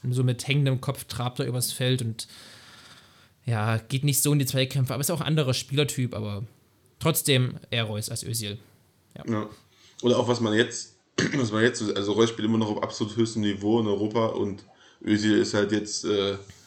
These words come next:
Speaker 2: in, also abgesehen davon, dass die Türkei keine, keine richtige Top-Liga ist, aber auch davon, das spielt, das spielt er ja nicht mehr. Also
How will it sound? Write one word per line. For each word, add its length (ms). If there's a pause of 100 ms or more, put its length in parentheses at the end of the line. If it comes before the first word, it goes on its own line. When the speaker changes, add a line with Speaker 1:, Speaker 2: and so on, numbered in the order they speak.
(720)
Speaker 2:
in, 320
also 280 (520)
abgesehen 320
davon, 240
dass 120
die 120
Türkei 440
keine, 420
keine 300
richtige 260
Top-Liga 380
ist, 340 (580)
aber 420
auch 140
davon, 320
das 120
spielt, 240
das 100
spielt 180
er 100
ja 100
nicht 200
mehr. 220 (140)
Also 500